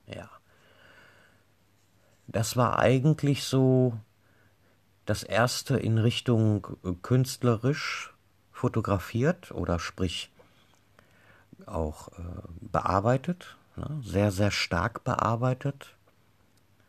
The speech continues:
äh, teilweise auch grobkörnig. Und ein paar Wochen später hat sie mir dann ein Foto geschickt, wo ich gedacht hab, „Hä?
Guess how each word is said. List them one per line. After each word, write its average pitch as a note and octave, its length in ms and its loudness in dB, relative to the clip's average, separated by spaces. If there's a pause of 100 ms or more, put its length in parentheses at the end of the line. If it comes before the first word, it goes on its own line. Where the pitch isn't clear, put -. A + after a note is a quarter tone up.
(560)
äh, F#2 100 -18 (360)
teilweise G2 680 0
auch - 180 -2
grobkörnig. B2 1080 2 (1300)
Und G#2+ 600 -2 (640)
ein G#2 100 -6
paar B2 300 0
Wochen C3 280 2
später C3 680 -2 (800)
hat - 160 -10
sie - 160 -4
mir A#2 160 2
dann G#2+ 120 0
ein G2 280 0
Foto C3 680 -2
geschickt, - 540 -8
wo A2 80 0
ich A2 100 -6
gedacht - 320 -6
hab, E2+ 180 -2
„Hä? G3 120 2